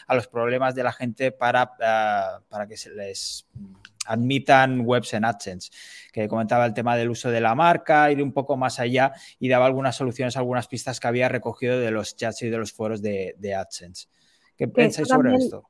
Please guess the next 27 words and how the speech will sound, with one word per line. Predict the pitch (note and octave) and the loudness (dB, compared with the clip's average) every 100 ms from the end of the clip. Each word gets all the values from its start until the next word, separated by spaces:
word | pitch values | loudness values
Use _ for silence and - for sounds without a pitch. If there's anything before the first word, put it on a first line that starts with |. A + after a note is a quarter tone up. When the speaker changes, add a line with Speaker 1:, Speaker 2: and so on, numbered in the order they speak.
| - | -6
Speaker 2:
esto | A3+ B3 | -2 2
también | C4+ C4+ C4 | 4 6 6
es | B3 | 4
parte | A#3+ A3+ A3+ A3+ A3 | 4 2 4 2 4
de, | G#3+ G#3+ G#3+ G#3 G#3 | 4 2 2 0 2
del | G#3+ G#3+ G#3+ | 2 2 2
desarrollo | A3 A3 G#3+ A3 A3 | 0 0 2 4 6
y | A3 G#3+ | 4 4
de | A3 | 2
que | A3 | 2
la | G#3+ | 2
tecnología | G#3+ G#3 G#3 G#3 G#3+ | 2 2 2 2 2
de | G#3+ | 2
AdSense | G#3 A3 A3+ | 0 -2 -2
quizá | A3+ G#3+ G#3+ G#3+ G#3+ | -2 0 2 2 0
ha | |
crecido | G#3 G#3 A3+ A3 | 0 -2 2 2
también | G#3 G3 G3+ G#3+ | 2 0 2 2
y | A3 | 2
ahora | G3+ G#3 | 2 2
hay | G#3 | 0
que | A3 | -2
currárselo | G#3 G#3 G#3+ G#3+ | -2 -2 -2 -2
un | G3+ | -2
poco | G3+ F#3+ | -6 -6
más, | G#3+ C#4 A#3+ | -4 -4 -4
¿no? | F4 | -6